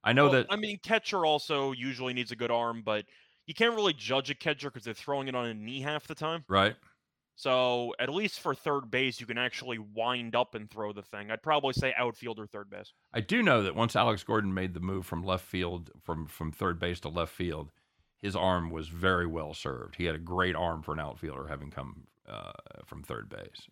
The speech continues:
Speaker 1: So
Speaker 2: I'm thinking of Ankiel. Like, if
Speaker 1: Uh-huh.
Speaker 2: you talk about rejected pitchers, they tend to play outfield.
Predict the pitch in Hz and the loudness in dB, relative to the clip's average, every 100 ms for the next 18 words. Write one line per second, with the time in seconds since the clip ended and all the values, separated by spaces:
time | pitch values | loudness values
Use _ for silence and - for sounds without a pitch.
0 | _ - 52 - - 170 151 127 123 113 | _ -12 -12 -8 -4 -2 0 0 -2 -4
1 | - 147 - _ _ _ _ _ _ - | -8 -10 -10 _ _ _ _ _ _ 2
2 | 92 95 101 170 151 139 123 110 135 - | 4 6 4 4 4 2 0 -2 -2 0
3 | 131 113 123 - 117 110 120 127 117 110 | -4 -8 -10 -8 -10 -8 -6 -6 -8 -6
4 | 113 110 120 - 104 90 | 0 0 0 -4 -18 -18